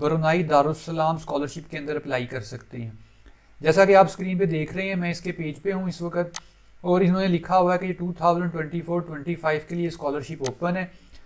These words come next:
और इसके अंदर ये वाली जो universities हैं, एक, दो, तीन, चार, पाँच, इसके अंदर शामिल हैं जिस, जिनमें आप apply कर सकते हैं। अगर हम नीचे आ जाए तो उसकी requirements के पहले सबसे इन्होंने eligibility लिखा हुआ है कि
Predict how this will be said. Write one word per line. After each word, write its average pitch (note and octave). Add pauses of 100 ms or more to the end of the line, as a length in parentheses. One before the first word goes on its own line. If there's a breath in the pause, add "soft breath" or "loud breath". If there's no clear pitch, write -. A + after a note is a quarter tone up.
(260 soft breath)
और F3+
इसके F#3+
अंदर F3+
ये F3+
वाली F#3
जो F#3
universities E3+
हैं, F3
एक, E3
दो, E3
तीन, E3
चार, D3+
पाँच, D#3
इसके D#3
अंदर D3
शामिल C#3
हैं D#3+
जिस, D3+
जिनमें D3+
आप D3
apply C3
कर B2
सकते -
हैं। A2+ (960 soft breath)
अगर F3
हम F#3+
नीचे F3+
आ F#3
जाए F#3+
तो F#3+
उसकी F#3+
requirements E3
के F#3
पहले F3
सबसे F3
इन्होंने F3
eligibility D#3
लिखा F3
हुआ E3+
है E3 (680 soft breath)
कि E3+